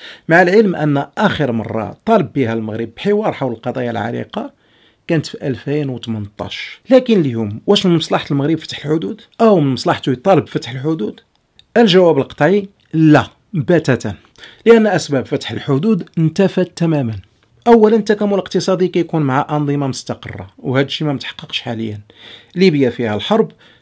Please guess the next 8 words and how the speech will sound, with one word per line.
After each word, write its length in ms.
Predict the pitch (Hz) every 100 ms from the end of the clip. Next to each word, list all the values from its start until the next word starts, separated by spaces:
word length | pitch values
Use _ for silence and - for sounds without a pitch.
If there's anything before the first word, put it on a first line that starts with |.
| -
تونس 220 | 240 202
ديمقراطيتها 720 | - 165 160 143 135 117 -
الوالدة 440 | 127 123 127 120 135
مهددة 500 | 139 113 - 139 135
بالتجاذبات 800 | 104 131 107 117 117 123 117 -
الإقليمية 840 | 123 - 117 113 110 110 110 104 117
وكنتمناو 880 | 127 131 131 110 123 104 107 110 110
تجاوزها، 600 | 104 127 113 98 147 208